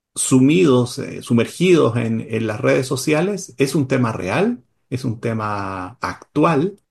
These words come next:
sucede, tú lo ves constantemente, es cosa de,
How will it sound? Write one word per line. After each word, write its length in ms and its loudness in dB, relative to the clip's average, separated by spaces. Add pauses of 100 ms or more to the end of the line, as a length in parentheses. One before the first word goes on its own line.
(120)
sucede, 800 0 (220)
tú 160 6
lo 140 6
ves 540 -2 (120)
constantemente, 1300 -2
es 160 -8
cosa 400 2
de, 540 -2